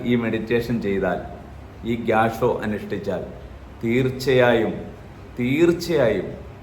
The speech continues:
നിങ്ങളെ, നിങ്ങളെ ഇപ്പോൾ അസ്വസ്ഥതപ്പെടുത്തുന്ന എല്ലാ പ്രതിസന്ധികളിലും നിങ്ങൾക്കൊരു സമാധാനത്തിൻ്റെ ദൂത് ഹൃദയത്തിലെത്തും എന്ന കാര്യത്തിൽ യാതൊരു സംശയവും വേണ്ട. നിങ്ങൾക്ക് ഈ വീഡിയോ ഇഷ്ടമാണെങ്കിൽ, ഇഷ്ടമായെങ്കിൽ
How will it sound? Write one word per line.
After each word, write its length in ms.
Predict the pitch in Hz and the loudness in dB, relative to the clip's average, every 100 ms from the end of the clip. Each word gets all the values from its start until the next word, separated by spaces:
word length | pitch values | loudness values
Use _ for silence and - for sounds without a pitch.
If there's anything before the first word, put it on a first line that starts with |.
| - - 98 113 | -18 -12 -6 -2
നിങ്ങളെ, 380 | 123 131 131 123 120 | 0 2 4 2 2
നിങ്ങളെ 240 | 117 123 127 120 | 0 2 2 0
ഇപ്പോൾ 300 | - 131 135 120 | -2 2 4 4
അസ്വസ്ഥതപ്പെടുത്തുന്ന 1000 | - 127 - 127 131 - 123 123 127 123 123 - - - - 110 110 | 2 -4 -4 -2 -2 -2 -4 -4 -4 -2 -4 -8 -16 -16 -8 0 2
എല്ലാ 960 | 117 123 131 135 135 139 139 139 139 131 127 - - - | 2 2 4 4 4 2 2 4 6 6 6 0 -8 -6
പ്രതിസന്ധികളിലും 880 | 113 117 120 123 120 113 107 98 87 - - - - - | -2 0 0 0 0 0 0 -2 -4 -10 -14 -18 -18 -12
നിങ്ങൾക്കൊരു 460 | 107 117 117 120 113 - | -4 -2 -2 -4 -6 -4
സമാധാനത്തിൻ്റെ 840 | 107 110 113 117 113 117 - 107 101 95 | -2 0 0 0 -2 -2 -2 -4 -4 -4
ദൂത് 300 | 104 101 101 92 - - | -6 -4 -4 -4 -10 -12
ഹൃദയത്തിലെത്തും 720 | 117 101 117 - 110 101 90 104 101 | -8 -2 -2 0 -2 -4 -4 -6 -6
എന്ന 100 | 101 | -2
കാര്യത്തിൽ 340 | 104 104 92 95 - - - 110 | 0 0 -2 -6 -8 -14 -8 0
യാതൊരു 320 | 107 110 123 120 | 0 2 0 0
സംശയവും 440 | 101 98 107 104 98 | -4 -4 -4 -2 -2
വേണ്ട. 160 | 92 85 - - - - - | -4 -6 -10 -14 -14 -16 -8
നിങ്ങൾക്ക് 280 | 110 113 117 | -6 -2 -2
ഈ 40 | 110 | -2
വീഡിയോ 200 | 110 117 113 | 0 2 2
ഇഷ്ടമാണെങ്കിൽ, 640 | 110 120 120 120 113 113 - - - - | 0 0 2 2 0 -2 -6 -12 -16 -16
ഇഷ്ടമായെങ്കിൽ 720 | - 135 127 131 147 135 | -2 2 4 2 2 0